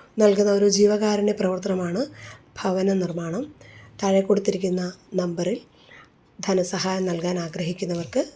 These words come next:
നൽകാവുന്നതാണ്. തുടർന്ന് മിസ്സിയോ വൈബ്സിൻ്റെ മുഖപത്രത്തിൽ പങ്കുകാരായിരിക്കുന്നവരുടെ പേര് വിവരങ്ങളാണ് നൽകിയിരിക്കുന്നത്.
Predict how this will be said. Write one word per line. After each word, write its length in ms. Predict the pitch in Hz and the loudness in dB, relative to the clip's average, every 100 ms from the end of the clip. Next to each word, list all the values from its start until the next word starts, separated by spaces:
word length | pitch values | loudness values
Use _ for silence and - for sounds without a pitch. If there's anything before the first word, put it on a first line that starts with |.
| _ - | _ -6
നൽകാവുന്നതാണ്. 680 | 170 160 165 170 175 180 147 - _ _ _ _ _ - - - | -4 -4 -6 -6 -6 -8 -10 -20 _ _ _ _ _ -20 -20 4
തുടർന്ന് 420 | 233 214 180 180 320 - - - | 10 10 10 6 2 -2 -8 10
മിസ്സിയോ 340 | 240 240 285 285 | 10 12 12 10
വൈബ്സിൻ്റെ 580 | 208 180 - 185 175 165 - - - - - - - | 10 6 6 8 6 4 -2 -18 -18 -20 -20 -10 4
മുഖപത്രത്തിൽ 680 | 196 196 196 185 185 180 185 185 - - - - 202 | 6 8 6 6 4 4 4 2 -12 -20 -20 -4 4
പങ്കുകാരായിരിക്കുന്നവരുടെ 1200 | 185 180 190 190 180 175 170 175 165 165 160 269 - - | 6 10 10 10 8 6 4 2 2 0 -2 -6 -10 -14
പേര് 280 | - 196 196 | 4 8 8
വിവരങ്ങളാണ് 560 | 196 175 170 170 165 185 | 8 6 4 2 2 2
നൽകിയിരിക്കുന്നത്. 720 | 233 170 165 156 160 151 147 | 4 4 4 2 2 -2 -4